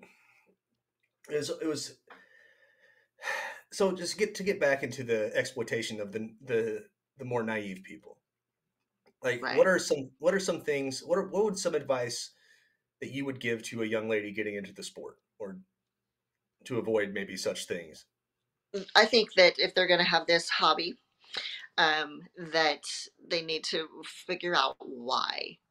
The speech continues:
Speaker 2: Why do you wanna do this? I actually had this conversation with a couple of different people that were trying to get into it, and, you know, they were having troubles, and I'm like, "Well, why do you wanna do it?" I'm like, "It's literally, if you don't have, like, something,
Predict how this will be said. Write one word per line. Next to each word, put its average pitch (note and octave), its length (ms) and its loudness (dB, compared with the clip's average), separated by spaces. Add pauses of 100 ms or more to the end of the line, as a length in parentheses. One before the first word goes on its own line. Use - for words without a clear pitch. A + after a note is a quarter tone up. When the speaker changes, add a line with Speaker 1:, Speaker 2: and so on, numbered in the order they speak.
Speaker 2:
Why A3 140 -2
do A3 60 4
you F#3+ 60 2
wanna E3+ 220 2
do D3 120 -4
this? - 180 -4
I E3 80 4
actually F3 220 -2
had D#3+ 200 2
this E3 160 -4
conversation D3+ 600 -4
with D#3 160 0
a D#3 60 2
couple F3 300 0
of D#3+ 60 0
different E3+ 280 -4
people D#3 260 0
that D3+ 120 0
were D#3+ 180 0 (380)
trying D#3 340 0
to D3+ 320 4
get D#3 160 6
into D#3+ 340 0
it, D3+ 240 4
and, C#3 380 0 (360)
you D#3+ 100 -4
know, C#3+ 100 -2
they D#3+ 100 -2
were C#3+ 100 0
having C3+ 260 2
troubles, D#3 400 2
and C#3+ 140 0
I'm C#3+ 120 2
like, C#3+ 140 -2
"Well, C3+ 100 -6
why C#3+ 140 6
do D3 60 -2
you C#3+ 60 -4
wanna C3 160 -6
do - 160 -8
it?" - 200 -16 (320)
I'm D#3 100 -2
like, C#3 160 -4
"It's - 280 -8
literally, D3 540 4
if C#3 140 -4
you D3+ 80 -2
don't C#3 160 0
have, D3 180 2
like, C#3 220 2
something, C#3+ 720 0